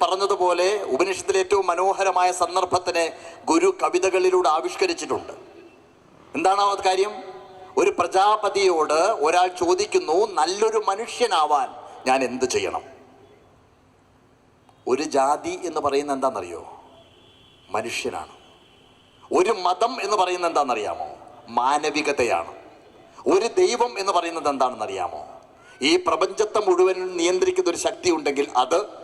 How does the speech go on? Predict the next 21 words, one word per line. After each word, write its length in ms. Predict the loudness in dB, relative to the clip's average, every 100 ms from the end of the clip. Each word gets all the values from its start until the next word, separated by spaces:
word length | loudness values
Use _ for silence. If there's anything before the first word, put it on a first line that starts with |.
| -18 -4
അല്ലെങ്കിൽ 380 | -2 -2 0 0 0
നിങ്ങളുടെ 300 | -2 0 0
മനസ്സിൽ 360 | -2 -2 0
എന്താണോ 420 | 0 0 0 2 2
ദൈവമായിട്ട് 540 | 2 2 2 0 -2
കാണുന്നത് 400 | 0 0 0 0
അത്, 320 | 0 0 -2 -10 -18 -20 -20 -6
അച്ഛനോ 400 | -4 0 2 4
അമ്മയോ 580 | 4 2 -2 -2 0 2
എന്താണോ 380 | 0 2 0 0
അത്, 220 | -4 -8 -12 -16 -20 -20 -20 -12
ഇത്രയേ 220 | -2 2
ഉള്ളൂ. 480 | 4 2 -4 -10 -16 -20 -20 -20 -2
ഒരു 140 | 0
ജാതി 420 | 2 2 2 0 0
എന്ന് 200 | 0 0
പറഞ്ഞാൽ 220 | -2 -4
മനുഷ്യൻ 720 | -4 -4 -4 -4 0 0 2
എന്ന് 120 | 0
പറയുന്നൊരു 300 | 0 0 2
ജാതിയുണ്ട്. 500 | 2 0 -2 -8 -10